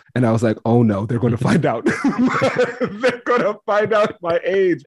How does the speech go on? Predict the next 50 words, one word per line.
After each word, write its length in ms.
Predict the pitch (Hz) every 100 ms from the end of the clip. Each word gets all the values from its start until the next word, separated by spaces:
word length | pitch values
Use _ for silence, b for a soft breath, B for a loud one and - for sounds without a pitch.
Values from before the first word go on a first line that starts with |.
| -
And 160 | 165 156
so 300 | 180 156 151
after 280 | 151 180 190
the 100 | 165
training 420 | 135 156 160 151
went 220 | 127 127 -
well, 380 | 117 113 98 -
she 160 | - 123
said, 500 | 113 117 110 110 -
"This 260 | - 123 117
is 140 | 113
really 220 | 113 107
incredible. 400 | 98 98 101 104
I 60 | 98
really 340 | 104 110 107
appreciate 500 | 104 98 101 101 107
it, 80 | -
'cause 140 | 127 113
I 80 |
wanted 300 | 107 110 117 110
to 60 |
look 180 | 107 104
good 160 | 107 107
in 80 |
front 160 | 95 110
of 40 |
my 80 | 110
boss, 280 | 98 104 101
and 80 | 98
you 140 | 120
helped 200 | 117 104
me 80 | 104
do 200 | 92 117
that. 220 | 104 95 -
And 80 | 92
I'm 120 | 98
not 220 | 104 113 -
gonna 200 | 117 117
lie, 360 | 123 117 110 110 _
when 140 | 113
I 80 | 92
saw 200 | 90 104
your 180 | 110 110
bir-, 180 | 104 -
date 220 | 117 113
of 120 | 107
birth, 300 | 131 120 113 -
they're 140 | 123
like, 200 | 117 110 -
"Oh," 380 | 117 120 117